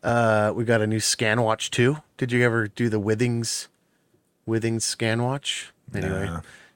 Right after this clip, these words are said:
Speaker 1: it's kind of like a mix of analog and digital stuff. So it's like a marriage of the two. Uh,
Speaker 2: Okay.
Speaker 1: there,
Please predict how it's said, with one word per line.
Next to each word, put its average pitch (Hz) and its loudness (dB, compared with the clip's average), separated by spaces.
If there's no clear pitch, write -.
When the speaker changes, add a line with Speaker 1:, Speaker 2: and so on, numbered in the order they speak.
Speaker 1:
it's 131 0
kind 190 4
of 190 2
like 165 4
a 104 6
mix 120 -2
of 95 -4
analog 135 4
and 110 0
digital 98 -4
stuff. - -6
So - -2
it's - -4
like - -4
a 104 -6
marriage 95 -4
of 90 -6
the 101 -10
two. 104 -4
Uh, 107 4
Speaker 2:
Okay. 87 -8
Speaker 1:
there, 151 6